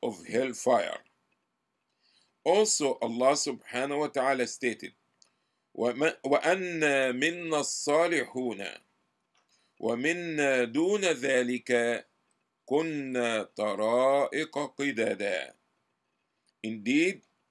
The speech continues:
among us the righteous one, and others who are not righteous. Indeed, we are different.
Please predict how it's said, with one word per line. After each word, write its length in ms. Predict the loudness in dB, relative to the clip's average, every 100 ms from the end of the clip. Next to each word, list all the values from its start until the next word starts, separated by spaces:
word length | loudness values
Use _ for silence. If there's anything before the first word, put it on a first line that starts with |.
| _ _ _ _ _ _ -8
among 420 | -2 0 0 2
us 520 | 4 6 4 2 -6 -12
the 180 | -6 0
righteous 540 | 4 4 2 -2 0
one, 320 | 2 2 0 -12 _ _ _ _ _ _ _ _ _ _ 2
and 600 | 4 6 4 2 -2 -12 _ _ _ _ _ _ 4
others 600 | 6 6 4 2 -4 -16 _
who 220 | -4 -4 -2
are 100 | -6
not 460 | 0 2 0 _ _
righteous. 960 | 2 2 2 -4 -12 -14 -14 -14 -16 -20 _ _ _ _ _ _ _ _ _ _ _ _
Indeed, 580 | -12 -6 -2 0 0 0
we 200 | -4 -2 0
are 340 | 4 4 2 -6
different. 720 | -4 -2 -2 -4 -6 -8